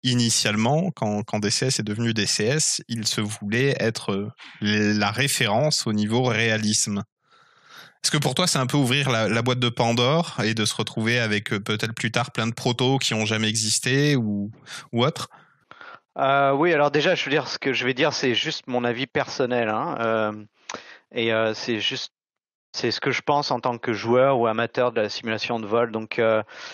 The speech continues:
Speaker 2: euh, moi, je, moi, je vole parce que j'ai, euh, je veux avoir l'impression que je pilote quelque chose qui existe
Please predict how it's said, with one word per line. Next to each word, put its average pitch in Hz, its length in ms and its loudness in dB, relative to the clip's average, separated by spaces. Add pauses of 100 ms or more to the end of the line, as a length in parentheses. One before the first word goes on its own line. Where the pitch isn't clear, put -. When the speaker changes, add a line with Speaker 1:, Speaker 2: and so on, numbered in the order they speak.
(500)
Speaker 2:
euh, 123 720 0 (500)
moi, 156 200 0
je, 165 120 2 (160)
moi, 143 340 2
je 143 180 0
vole 147 680 2
parce 127 260 -2
que 139 500 0
j'ai, 123 380 0
euh, 110 400 2 (760)
je 123 140 -2
veux 147 60 4
avoir 147 360 2
l'impression 160 560 -2
que 185 120 -8
je 127 120 -4
pilote 143 340 -2
quelque 135 300 -4
chose 151 400 -2
qui - 140 -10
existe 110 760 -14